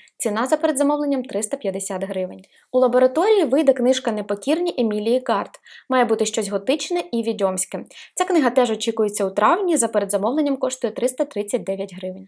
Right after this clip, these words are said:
Видавництво Човен проанонсували нову книжку Словенки Дракуліч «Війна всюди однакова». Тут будуть її есеї про війну, написані з тисяча дев'ятсот дев'яносто першого року.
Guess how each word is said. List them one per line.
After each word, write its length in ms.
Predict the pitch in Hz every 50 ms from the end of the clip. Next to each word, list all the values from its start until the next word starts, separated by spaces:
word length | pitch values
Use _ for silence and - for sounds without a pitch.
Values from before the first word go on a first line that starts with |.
| _ _ -
Видавництво 500 | 233 262 294 302 349 453 508 - 415 403
Човен 400 | 403 - 320 262 208 202 202 202
проанонсували 760 | - 214 220 220 220 226 233 - - 226 240 240 226 220 214
нову 260 | 226 254 233 214 196
книжку 320 | - 202 190 185 - - 214
Словенки 480 | - - 214 196 208 208 214 214 226
Дракуліч 580 | 202 240 277 349 370 - 349 330 320 320 - -
«Війна 240 | 202 196 190 214 277
всюди 320 | 277 - - 208 202 214
однакова». 560 | 208 196 190 190 196 196 - 190 - - - _ - - - - - _ -
Тут 160 | 370 359 302
будуть 280 | 247 262 247 233 240 233
її 180 | 226 208 226
есеї 340 | 220 214 - - 240 220 214
про 160 | 220 208 208
війну, 340 | 196 208 214 220 254 320 403
написані 680 | 349 277 - - 254 294 302 - 302 277 262 247 240
з 280 | 208 - 202 233 285 285
тисяча 380 | - 233 233 - 247 - 220
дев'ятсот 420 | 190 196 185 196 185 - 247 262 233
дев'яносто 440 | 214 185 190 185 196 226 - - 185
першого 420 | - 190 190 - - 214 202 220
року. 340 | 208 196 185 185 - 185